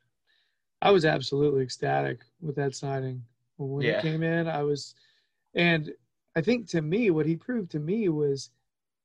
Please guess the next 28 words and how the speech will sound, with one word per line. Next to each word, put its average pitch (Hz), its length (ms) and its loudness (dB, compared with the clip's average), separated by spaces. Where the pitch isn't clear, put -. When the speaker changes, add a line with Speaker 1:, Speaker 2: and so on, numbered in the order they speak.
Speaker 1:
uh, - 240 -4
and - 240 -14
I 143 80 -4
feel 170 120 0
like - 100 0
I 143 60 0
talk 143 200 -6
about 135 200 -6
this - 320 -6
almost 220 320 0
every 214 160 2
week 220 180 -2
now, 202 200 -2
but 165 220 -2
his 226 300 2
passing, 220 760 0
the 151 80 0
way 185 220 2
he 196 220 -2
splits 180 420 0
the 175 120 -2
lines 160 380 -2
with 151 120 -8
those 139 220 -4
long 156 380 -2
passes, 151 720 -4
Speaker 2:
Yeah. 156 300 2
Speaker 1:
um, 143 260 -8